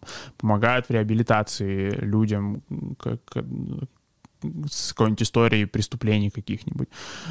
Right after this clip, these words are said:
а, что, ну, соответственно, его разум может, как бы, сопротивляться таким идеям, и он, соответственно, уже сузил, как бы, вот эту вот свою концепцию, что я хочу, что, ну, как-то помогает миру быть более справедливым,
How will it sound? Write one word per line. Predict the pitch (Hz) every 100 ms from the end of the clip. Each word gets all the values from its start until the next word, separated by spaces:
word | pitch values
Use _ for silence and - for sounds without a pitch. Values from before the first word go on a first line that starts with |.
| 139
а, | - 85 67
что, | - 104 98
ну, | 98 120
соответственно, | 131 117 127 120
его | 104 113
разум | 117 147 135
может, | 110 120
как | 117
бы, | 104
сопротивляться | - 110 - 120 117 -
таким | 113 - 95
идеям, | 98 143 196 120
и |
он, | 120
соответственно, | 127 127 123 - 113
уже | 120
сузил, | 135 - 143 143 123
как | 110
бы, | 104
вот | 104
эту | 117 117
вот | 107
свою | - 104
концепцию, | 107 110 - 123 - 110
что | - 107
я | 104 113
хочу, | - 104 - - 117 113 110 104 104 - _ _ - - _ _ - -
что, | - - 113 110
ну, | 120 123 104 101
как-то | 120 - 110 104 - - - _
помогает | 131 117 120 127 127 120
миру | 120 123 123
быть | 110 110
более | 110 120 117
справедливым, | 110 - 104 110 135 226 196